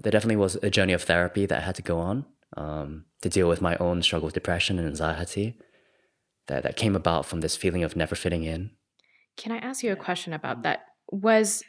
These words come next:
Speaker 2: the therapy that you did, did they immediately tie it back to your T C K experience?
Speaker 1: No. And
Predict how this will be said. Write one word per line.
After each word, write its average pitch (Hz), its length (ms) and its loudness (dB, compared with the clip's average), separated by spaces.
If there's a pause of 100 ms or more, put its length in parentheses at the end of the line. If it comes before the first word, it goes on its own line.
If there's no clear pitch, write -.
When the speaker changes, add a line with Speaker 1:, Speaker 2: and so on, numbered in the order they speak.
(280)
Speaker 2:
the 208 80 0
therapy 233 400 4
that 220 160 0
you 180 140 -2
did, 165 420 2 (100)
did 170 140 -4
they 160 300 -2 (480)
immediately 180 520 2
tie 175 220 -2
it - 160 -6
back 160 300 -8
to 175 100 -8
your 160 140 -2
T 165 180 -6
C 160 140 -8
K 165 240 -8
experience? 254 880 -6 (1200)
Speaker 1:
No. 87 480 0 (760)
And 92 600 2